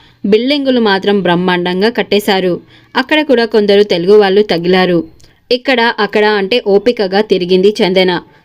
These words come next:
ఆఖరుకు ఒక పెద్ద దివాణం లాంటి ఇల్లది. మధ్య పోర్షన్ ఖాళీగా ఉంది. అదో పెద్ద బిల్డింగులో కింది భాగం. ఓనర్ పైన ఉంటాడు,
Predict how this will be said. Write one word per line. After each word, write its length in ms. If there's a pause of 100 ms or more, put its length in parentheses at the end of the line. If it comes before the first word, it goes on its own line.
(180)
ఆఖరుకు 600
ఒక 140
పెద్ద 360
దివాణం 500
లాంటి 300
ఇల్లది. 580 (320)
మధ్య 280
పోర్షన్ 420
ఖాళీగా 440
ఉంది. 400 (380)
అదో 220
పెద్ద 300
బిల్డింగులో 580
కింది 320
భాగం. 420 (420)
ఓనర్ 340
పైన 300
ఉంటాడు, 520